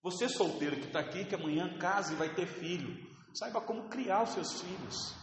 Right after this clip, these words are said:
Dar instruções, explicar que nós temos uma lei da parte de Deus e que essa lei não pode ser quebrada. E você instrui o teu filho no caminho que se deve andar. Por isso é que você vai ver isso aqui em Provérbios.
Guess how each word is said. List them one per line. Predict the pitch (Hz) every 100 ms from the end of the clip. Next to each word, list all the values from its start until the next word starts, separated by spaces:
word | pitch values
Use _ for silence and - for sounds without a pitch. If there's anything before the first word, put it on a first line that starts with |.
| - - - - - _ _ _ _ _ _ _ _ _ _ -
Dar | 202
instruções, | 202 - 196 - 175 180 190 147 -
explicar | - - 196 190 196 202 202 - -
que | -
nós | 196 196
temos | 208 202
uma | 196 202 180 175
lei | 196 233 208
da | 175
parte | 185 196 - -
de | 151
Deus | 202 233
e | -
que |
essa | 208 208
lei | 180 220
não | 214 -
pode | 202 208
ser | 220 208
quebrada. | 220 208 180 208 226 190 - -
E | 233
você | 240 226 254
instrui | 262 - 277 302 339
o | 311
teu | 285 247
filho | - 233 247 247 -
no | 240
caminho | - 214 220 247
que |
se | -
deve | 220 214
andar. | 196 - -
Por | 294
isso | 349
é | 392
que | -
você | 285
vai | 254
ver | 214
isso | 240 233
aqui | - 226
em |
Provérbios. | 220 196 151 156 143 - -